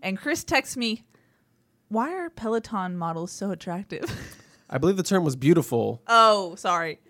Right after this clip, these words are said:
Speaker 2: But if you just watch, there's been a lot of Peloton commercials on,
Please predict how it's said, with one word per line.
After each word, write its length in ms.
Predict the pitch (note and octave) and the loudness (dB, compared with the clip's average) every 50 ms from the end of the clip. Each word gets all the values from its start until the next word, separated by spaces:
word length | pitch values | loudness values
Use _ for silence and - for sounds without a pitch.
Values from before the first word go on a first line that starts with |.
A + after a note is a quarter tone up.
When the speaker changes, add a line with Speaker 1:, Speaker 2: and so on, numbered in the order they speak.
| - - | -6 2
Speaker 2:
But 220 | B2+ D#3 F3 - | 6 6 6 6
if 140 | E3 D#3+ E3+ | 4 2 2
you 80 | F3 | 2
just 160 | F3 F#3+ F3 F3 | 0 2 2 4
watch, 240 | F#3 F3+ F3+ - | 4 4 4 4
there's 160 | D#3+ D#3 D3 D3 | 0 -2 0 2
been 140 | G3 G#3 | 2 4
a 40 | G#3+ | 6
lot 140 | G#3 G#3 F3+ | 6 6 6
of 80 | - - | 4 2
Peloton 400 | E3+ D#3+ D#3+ D3 - C3+ B2 A#2+ | 0 0 0 2 2 0 0 0
commercials 440 | - C3 B2 A2+ - A#2+ A2+ A2+ | -2 -4 -4 -4 -2 -4 -4 -2
on, 400 | A#2 G#2+ G#2+ G#2+ G#2+ G#2+ G#2+ - | -2 -2 -2 -2 -4 -6 -8 -12